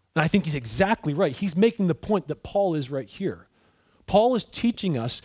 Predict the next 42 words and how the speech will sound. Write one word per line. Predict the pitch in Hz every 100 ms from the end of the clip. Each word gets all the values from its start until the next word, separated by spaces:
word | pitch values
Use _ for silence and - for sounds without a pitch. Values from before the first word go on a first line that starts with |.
| -
that | - -
our | 170 220
work | 214 208
is | - 117
not | 156 185
something | 147 - 214 196 135 135
that | 147
is | -
to | 143
be | 143
judged | 113 - 208 160 151 - -
and | 147
rewarded | 139 139 233 208 156 - _
only | - 277 233 208
by | 185 190
earthly | 208 214 - 202
masters. | 185 202 220 - 98 - - - _ _ _ _ _ _ _ -
No | 160 240
longer | 240 247 208
are | 160
we | 175
to | 165
concern | 170 151 - 214
ourselves | 226 160 - 139 135
with | 139 -
the | 139
good | 110 175 202 160
or | 127
the |
bad | 110 156 180 156
that | 143
a | 123
boss | - 160 180 -
can | - 143
do | 135 175
to | 160
us | 143
only. | 180 214 131 - _ _ _ _ _ -
Our | - 226
work | 175 233 -
is | 156 131
important | 165 120 _ - 247 262 120 95